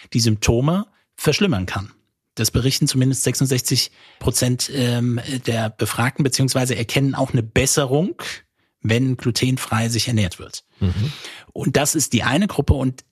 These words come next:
Speaker 1: der entzündlichen Reaktion und dann die ganze große Gruppe der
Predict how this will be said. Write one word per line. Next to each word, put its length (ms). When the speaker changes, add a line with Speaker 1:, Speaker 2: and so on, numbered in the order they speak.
Speaker 1:
der 140
entzündlichen 480
Reaktion 480
und 180
dann 180
die 120
ganze 400
große 320
Gruppe 340
der 260